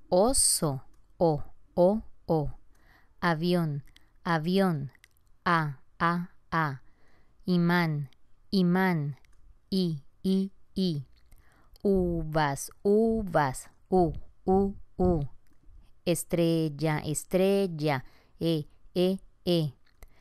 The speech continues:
Mano, mano, m,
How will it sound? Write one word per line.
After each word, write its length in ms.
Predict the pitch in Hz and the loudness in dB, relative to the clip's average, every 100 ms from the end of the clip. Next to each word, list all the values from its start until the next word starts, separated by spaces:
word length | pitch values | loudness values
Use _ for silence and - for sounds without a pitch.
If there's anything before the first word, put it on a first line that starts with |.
| - - - | -20 -20 -6
Mano, 880 | 175 175 170 165 165 160 160 151 147 | 0 2 2 0 0 0 0 -2 -2
mano, 1120 | 147 151 160 185 208 208 190 170 135 135 - - | -2 -2 0 2 2 2 2 2 -2 -6 -10 -2
m, 320 | 175 165 | 0 0